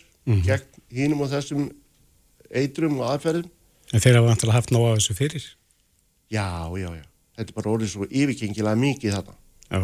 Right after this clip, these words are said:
Speaker 2: Og það mun verða það hérna líka, sko, nema að fara að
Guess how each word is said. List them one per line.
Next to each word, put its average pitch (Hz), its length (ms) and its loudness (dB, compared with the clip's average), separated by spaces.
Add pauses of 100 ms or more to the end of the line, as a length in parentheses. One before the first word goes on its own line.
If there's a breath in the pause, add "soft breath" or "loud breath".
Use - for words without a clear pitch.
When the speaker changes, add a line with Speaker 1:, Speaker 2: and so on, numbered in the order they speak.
(280)
Speaker 2:
Og - 140 -8
það 110 200 4
mun 127 320 4
verða 123 260 2
það 127 240 -4
hérna 127 320 -4
líka, 120 320 -4
sko, 107 220 -10
nema 117 340 0 (160)
að 104 80 -6
fara 113 300 -2
að 104 180 -4